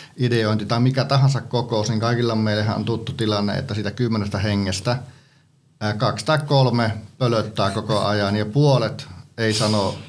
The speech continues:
koko aikana mitään. Niin sehän turhauttaa, kun ei pääse osallistumaan, ää, tähän ideointiin tai, tai tähän palaveriin, niin, niin kyllähän se hyvinvoinnillinen asia tietenkin on, että jos,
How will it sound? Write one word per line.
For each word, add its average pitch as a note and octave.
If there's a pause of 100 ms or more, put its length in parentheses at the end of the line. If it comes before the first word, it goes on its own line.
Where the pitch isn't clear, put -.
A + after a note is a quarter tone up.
(140)
koko A2
aikana G2+
mitään. F#2+ (360)
Niin A2
sehän C#3+
turhauttaa, G2
kun A2+
ei B2+
pääse C#3
osallistumaan, G#2 (520)
ää, F#2
tähän G2
ideointiin G#2
tai, G#2+ (460)
tai G#2+ (180)
tähän G#2
palaveriin, F#2+ (200)
niin, G2+
niin G#2
kyllähän G2+
se A#2+
hyvinvoinnillinen G#2+
asia G2+
tietenkin F#2+
on, F#2
että F2
jos, F#2+